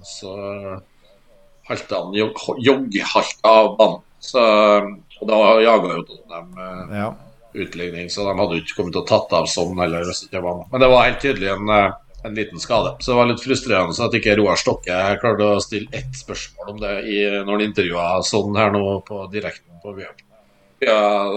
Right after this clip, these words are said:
Speaker 1: Play i stad. Men, eh, nok til at, eh, kampen mot Newcastle som kommer om tre dager kan jo bli litt, eh,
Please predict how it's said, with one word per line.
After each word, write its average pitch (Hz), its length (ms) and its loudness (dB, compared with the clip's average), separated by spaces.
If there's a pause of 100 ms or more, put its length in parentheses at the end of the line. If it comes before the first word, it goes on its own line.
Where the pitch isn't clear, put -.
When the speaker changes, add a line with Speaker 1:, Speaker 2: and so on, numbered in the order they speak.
(320)
Speaker 1:
Play 110 200 2
i 113 40 0
stad. 110 240 0 (240)
Men, 113 240 -2
eh, 110 360 4 (720)
nok 147 320 0
til 151 120 6
at, 143 280 4
eh, 127 600 6 (460)
kampen 104 440 -2
mot 117 140 -6
Newcastle 110 560 -4
som 113 160 -4
kommer 113 260 0
om 98 60 -6
tre 113 160 2
dager 113 420 6
kan 104 160 2
jo 101 80 -6
bli 101 160 0
litt, 101 320 -2
eh, 101 320 2